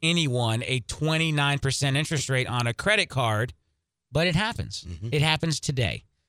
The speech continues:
Speaker 1: And it happens to a lot of people. And those people just don't realize. They just, they don't realize that they're not, they don't see, they, they can't tell how bad it is. And that's what this is all about. So that is my, uh, that's my rant about the credit card industry.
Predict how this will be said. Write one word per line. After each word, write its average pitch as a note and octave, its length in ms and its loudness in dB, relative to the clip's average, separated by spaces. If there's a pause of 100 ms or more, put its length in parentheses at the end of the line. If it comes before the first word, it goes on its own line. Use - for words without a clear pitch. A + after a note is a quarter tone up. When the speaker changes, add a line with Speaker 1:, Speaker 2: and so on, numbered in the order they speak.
(360)
Speaker 1:
And B2+ 160 4
it A#2 40 4
happens A#2+ 300 2
to C3 100 2
a A#2+ 40 4
lot G2 220 2
of F#2+ 60 0
people. - 380 -4 (460)
And G#2+ 580 0
those A2 220 2
people F#2+ 460 0
just G#2+ 340 2
don't G2 300 2
realize. D3+ 600 -2
They A2 140 2
just, A2+ 320 0
they A#2 140 0
don't C3 140 2
realize E3+ 320 0
that A#2 160 -2
they're C3 100 2
not, C#3 160 0
they C#3 60 0
don't D3+ 180 0
see, C4 200 0
they, B2 140 0
they C3 140 -4
can't F3+ 380 -2
tell G3 480 0 (180)
how E3+ 240 2
bad D3 280 2
it A#2+ 100 0
is. - 280 -4 (360)
And B2+ 220 2
that's D3 180 4
what D#3 100 0
this B2 120 2
is A#2 60 -2
all G2+ 140 2
about. F#2 220 -2
So D#3+ 260 2 (220)
that E3 220 4
is E3 120 2
my, D3 320 2
uh, C3 260 0
that's D3+ 220 -2
my D#3 160 4
rant C#3 460 2
about C3 280 0
the A#2 100 -2
credit C#3+ 260 0
card C#3 200 0
industry. C3 500 0